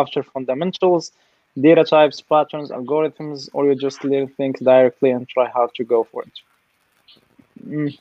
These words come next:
آه، وقيلا جو كخوا جاوبنا على، على ف-، على السؤال ديالو في قبيله. داكشي اللي كان فهمت ما عرفوش نيت. الوغ،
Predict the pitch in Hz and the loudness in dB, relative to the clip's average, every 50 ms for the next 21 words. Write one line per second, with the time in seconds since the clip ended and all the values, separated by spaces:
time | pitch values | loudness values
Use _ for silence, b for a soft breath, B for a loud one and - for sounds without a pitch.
0 | _ _ - - 143 143 151 - 151 - 175 175 175 165 143 - - - 165 156 | _ _ -14 -8 -4 -2 0 0 2 4 6 6 6 4 2 -4 0 2 2 4
1 | 135 151 151 135 139 143 139 135 123 120 127 120 117 117 117 _ _ _ _ _ | 6 6 4 4 4 2 2 2 2 2 2 2 2 0 -4 _ _ _ _ _
2 | - 123 123 123 120 - - - 127 120 120 117 - _ _ - 117 123 123 - | -10 -6 -6 -6 -6 -8 -8 -6 -6 -6 -6 -8 -12 _ _ -10 -10 -10 -10 -10
3 | - - 123 123 117 120 120 120 113 _ _ _ _ _ _ _ _ _ _ _ | -10 -6 -6 -4 -2 -2 -2 -4 -4 _ _ _ _ _ _ _ _ _ _ _
4 | _ _ - 127 117 135 135 131 147 - - _ _ _ _ _ _ _ B B | _ _ -10 0 4 4 4 4 2 -2 -10 _ _ _ _ _ _ _ B B
5 | B B B B - 123 131 - - - - 127 127 123 _ 131 123 - - 120 | B B B B -4 -4 -4 -4 -2 -4 0 0 0 0 _ -6 -4 -4 -6 -6
6 | 117 - - 123 117 - _ 120 - - 135 147 143 _ B B B B B B | -6 -4 -4 -4 -4 -4 _ -10 -6 -2 -4 -4 -4 _ B B B B B B
7 | B B B _ _ _ - 175 190 180 151 | B B B _ _ _ 4 4 4 4 2